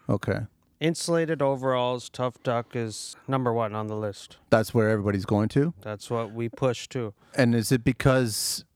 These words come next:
Speaker 1: they're just, they keep you warm and they're durable and they'll last?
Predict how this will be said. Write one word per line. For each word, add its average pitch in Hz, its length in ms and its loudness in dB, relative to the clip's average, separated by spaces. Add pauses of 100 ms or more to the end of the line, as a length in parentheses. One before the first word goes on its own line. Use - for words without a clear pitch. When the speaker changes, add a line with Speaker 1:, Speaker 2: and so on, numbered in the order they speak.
(120)
Speaker 1:
they're 113 160 6
just, 110 480 0
they 117 120 2
keep 110 240 0
you 104 100 2
warm 135 320 4
and 113 120 2
they're 104 80 2
durable 117 440 2
and 101 100 -2
they'll 98 140 2
last? 95 540 -2